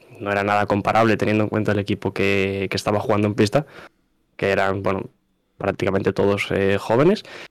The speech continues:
Y este año se está utilizando mucho y además creo que es también por donde vienen ma-, las mayores dificultades,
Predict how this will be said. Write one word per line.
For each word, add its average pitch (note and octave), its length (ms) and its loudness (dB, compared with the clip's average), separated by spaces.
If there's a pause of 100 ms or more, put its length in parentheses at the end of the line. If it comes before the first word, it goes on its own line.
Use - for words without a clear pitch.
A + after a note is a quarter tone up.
(160)
Y A2 100 2
este B2+ 140 2
año D3+ 120 4
se D3+ 100 4
está C#3 120 0
utilizando C#3 420 4
mucho D3+ 520 4
y A#2+ 180 4
además A2+ 640 4 (1400)
creo D3+ 220 6
que D3+ 280 4
es - 240 0 (160)
también B2+ 300 4
por C#3 120 2
donde C3+ 180 6
vienen C3 760 6 (280)
ma-, B2 200 2
las A2+ 400 4
mayores B2+ 320 4
dificultades, B2+ 680 4